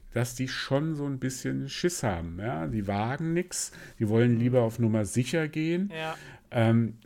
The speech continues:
Speaker 1: machen doch ein bisschen was anderes, das hab ich ja auch am Anfang gesagt, ja, und versuchen das aber so trotzdem wegzukommen. Also der Film ist für mich so ein bisschen wegkommen von diesem ganzen,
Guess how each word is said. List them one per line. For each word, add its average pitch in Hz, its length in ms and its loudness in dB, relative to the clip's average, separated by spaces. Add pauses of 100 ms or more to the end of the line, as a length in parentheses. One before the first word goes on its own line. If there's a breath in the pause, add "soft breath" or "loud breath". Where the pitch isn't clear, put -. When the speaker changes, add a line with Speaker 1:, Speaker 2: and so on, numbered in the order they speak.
(360)
Speaker 1:
machen 139 460 8
doch 196 180 6
ein 202 80 8
bisschen 151 300 2
was 117 160 2
anderes, 139 300 2
das - 120 -6
hab 123 80 -2
ich 127 80 -2
ja 113 100 2
auch 104 40 0
am 104 100 -2
Anfang 101 640 -6
gesagt, 113 580 0
ja, 151 260 -2
und 143 100 -6
versuchen 131 440 0
das 151 180 -4
aber 127 260 0
so 131 300 2 (440 loud breath)
trotzdem 131 800 2 (220 loud breath)
wegzukommen. 135 760 2
Also 117 180 4
der 113 60 4
Film 156 320 4
ist 135 140 -4
für 131 100 0
mich 143 180 2
so - 100 -4
ein 131 60 2
bisschen 127 300 0
wegkommen 131 440 0
von 113 200 0
diesem 113 320 2
ganzen, 113 680 2